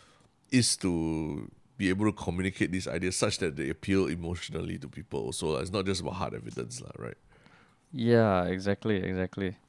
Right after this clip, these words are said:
Speaker 1: And he's not
Speaker 2: Uh, but
Speaker 1: convincing
Speaker 2: then
Speaker 1: anyone with, with this argument about, about, uh,
Speaker 2: Yeah, but then, of course,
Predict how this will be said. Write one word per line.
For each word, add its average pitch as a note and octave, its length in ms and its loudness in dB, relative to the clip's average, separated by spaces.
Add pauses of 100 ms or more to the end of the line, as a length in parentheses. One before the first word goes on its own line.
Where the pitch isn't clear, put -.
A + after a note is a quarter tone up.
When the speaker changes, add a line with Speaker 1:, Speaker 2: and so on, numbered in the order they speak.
(120)
Speaker 1:
And G2 140 2
he's G2 260 6
not B2+ 40 10
Speaker 2:
Uh, G2 260 10
but F#2 100 6
Speaker 1:
convincing A#2 80 8 (120)
Speaker 2:
then - 20 6
Speaker 1:
anyone F#2 320 4
with, E2 240 -2
with - 160 -8
this - 160 -4
argument E2 440 -4
about, A#1+ 180 -8 (540)
about, - 380 -10
uh, - 60 -6
Speaker 2:
Yeah, G#2 240 8
but G2 160 4
then, C3+ 280 4 (320)
of A#2+ 220 0
course, - 540 6